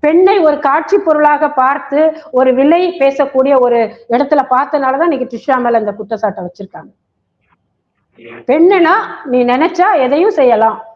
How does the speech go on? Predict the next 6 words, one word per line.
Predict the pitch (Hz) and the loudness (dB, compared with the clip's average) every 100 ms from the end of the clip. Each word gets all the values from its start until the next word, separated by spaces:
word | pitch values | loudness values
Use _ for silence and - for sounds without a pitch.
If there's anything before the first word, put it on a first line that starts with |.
| - | -8
எதையும் | 233 311 392 | -2 2 2
பேசலாம், | 285 285 285 240 240 - - - | 0 0 2 2 0 -4 -12 -4
அபாண்டமான | 214 285 311 320 330 339 | 0 2 2 -2 -2 -4
குற்றச்சாட்டுகளை | 294 330 349 285 285 262 269 269 | -4 -4 0 -2 -2 -2 -2 -2
போட்டு | 247 247 | -4 0
விடலாம். | 233 220 214 233 - | 0 2 2 0 -4